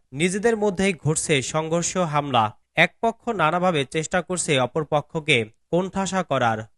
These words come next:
হুমকি ধমকি দিয়ে প্রভাব বিস্তারের অভিযোগও উঠছে। এছাড়া বিভিন্ন এলাকায় স্থানীয় এমপি, মন্ত্রী বা প্রভাবশালী নেতারা প্রকাশ্যে বা মৌন সমর্থন দিচ্ছেন পছন্দের প্রার্থীর প্রতি। নির্দেশনা অমান্য করে অনেকেই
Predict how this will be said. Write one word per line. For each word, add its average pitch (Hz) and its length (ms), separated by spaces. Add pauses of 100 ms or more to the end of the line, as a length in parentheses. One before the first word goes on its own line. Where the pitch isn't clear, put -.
(120)
হুমকি 208 340
ধমকি 170 420
দিয়ে 151 200
প্রভাব 151 400
বিস্তারের 170 400
অভিযোগও 160 500
উঠছে। 131 480 (260)
এছাড়া 185 400
বিভিন্ন 180 460
এলাকায় 147 560
স্থানীয় 156 440
এমপি, 147 380
মন্ত্রী 151 480 (200)
বা 131 200
প্রভাবশালী 180 640
নেতারা 147 380
প্রকাশ্যে 160 560
বা 120 280 (180)
মৌন 175 360
সমর্থন 185 500
দিচ্ছেন 139 520 (140)
পছন্দের 202 520
প্রার্থীর 151 480
প্রতি। 127 380 (220)
নির্দেশনা 214 640
অমান্য 175 480
করে 202 300
অনেকেই 147 640